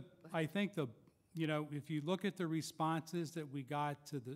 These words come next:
or shapoa got to the survey, plus the individual, uh, complaints that we've all heard from homeowners, uh, in the past, ninety-five percent of it is about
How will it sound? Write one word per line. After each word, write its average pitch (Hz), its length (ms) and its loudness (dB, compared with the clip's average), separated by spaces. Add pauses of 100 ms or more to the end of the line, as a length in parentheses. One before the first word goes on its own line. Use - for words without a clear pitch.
or 131 100 -6
shapoa 156 580 -2
got 139 300 0
to 151 60 -2
the 131 140 -4
survey, 135 720 -2
plus - 560 -2 (380)
the 151 160 -4
individual, 151 920 0 (440)
uh, 139 140 -2
complaints 151 760 -4
that 147 200 -4
we've 143 200 -6
all 143 220 0
heard 143 420 -2 (120)
from 131 300 -2
homeowners, 139 840 -2 (500)
uh, 131 160 -4
in 139 180 -2
the 131 80 -4
past, 135 680 -6 (640)
ninety-five 165 1000 4
percent 156 460 8
of 135 160 -4
it 110 140 -10 (220)
is 120 160 -8
about 117 340 -8